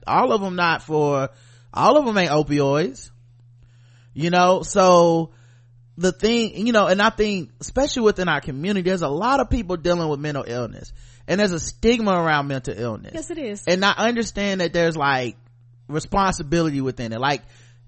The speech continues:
Speaker 1: you don't get to, like, threaten a woman online because I, hey, I was off my meds and I'm supposed to just be like, "Well, hey, shit happens." I'm not saying that.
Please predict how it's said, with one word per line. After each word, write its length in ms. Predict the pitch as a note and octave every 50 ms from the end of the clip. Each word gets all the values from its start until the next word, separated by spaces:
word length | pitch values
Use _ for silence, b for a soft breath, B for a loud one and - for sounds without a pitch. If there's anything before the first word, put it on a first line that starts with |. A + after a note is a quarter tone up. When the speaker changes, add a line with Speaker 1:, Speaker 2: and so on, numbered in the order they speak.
| - -
Speaker 1:
you 140 | F3 A3+ A#3
don't 180 | A#3+ A#3 G#3+
get 160 | G3+ G#3 -
to, 100 | F#3+ F3+
like, 380 | E3+ E3 E3 D3+ C3 - - -
threaten 340 | - F#3 F3 E3 E3 E3 D#3
a 60 | D3
woman 320 | D3 D3+ D#3 D3+ D3+ D3+
online 580 | D3 C#3+ C#3+ C3+ C#3+ D3 D3 C#3+ C#3+ C#3 C#3 C3+
because 640 | B2+ C3 - D3+ C3 C3 B2+ C3 C3 B2+ A#2+ A#2 G#2+
I, 260 | - G2+ A#2+ C3 C3 C#3+
hey, 80 | D3
I 140 | C#3 C#3 C#3+
was 120 | C#3+ C#3 C#3+
off 160 | C3 C3 B2+
my 140 | C3+ C3 C3
meds 320 | C3+ C#3 C3+ C3 B2+ B2+
and 80 | B2 B2+
I'm 60 | C3+
supposed 220 | - C#3 B2+ A#2
to 60 | A#2+
just 160 | A2+ B2 A#2+ A#2+
be 80 | C3+
like, 180 | A#2+ A#2+ B2+ -
"Well, 220 | B3 C4+ C4+ A#3+
hey, 280 | A#3+ C4+ B3+ - A#2 G2+ -
shit 200 | - G#3+ A3 G#3+
happens." 340 | A#3 A3+ G3 C#3 C#3 B2+
I'm 140 | - D3 G3 A#3+
not 180 | A#3 G3+ F#3
saying 280 | - F#3+ E3+ C#3+ C3 A#2+
that. 200 | G2 F#2 -